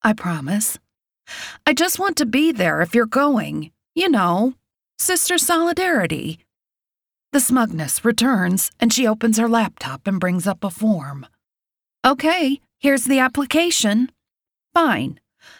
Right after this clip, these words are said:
I make quick work of it until I get to the declaration of four hard limits. Things I'm not willing to do with whichever guy ends up with me. I can only pick four.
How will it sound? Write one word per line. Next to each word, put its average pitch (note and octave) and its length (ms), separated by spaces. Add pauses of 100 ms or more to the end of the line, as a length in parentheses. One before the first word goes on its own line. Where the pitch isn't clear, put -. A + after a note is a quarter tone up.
(180)
I C#4+ 80
make B3+ 240
quick - 260
work G3 220
of - 120
it D#3 200 (100)
until C#4 280
I F3+ 100
get F3+ 240
to G#3+ 100
the G3+ 100
declaration A3 680
of A3 120
four A#3 240
hard A3 320
limits. A#3 640 (500)
Things A3+ 360
I'm F#3 120
not G3+ 200
willing A3 280
to G3+ 100
do A#3 220
with E3 240
whichever G#3+ 420
guy G#3+ 280
ends G#3+ 260
up B3+ 200
with D#3+ 220
me. C#3 380 (600)
I A#3 80
can A#3+ 160
only A3 300
pick G#3 280
four. C#3 540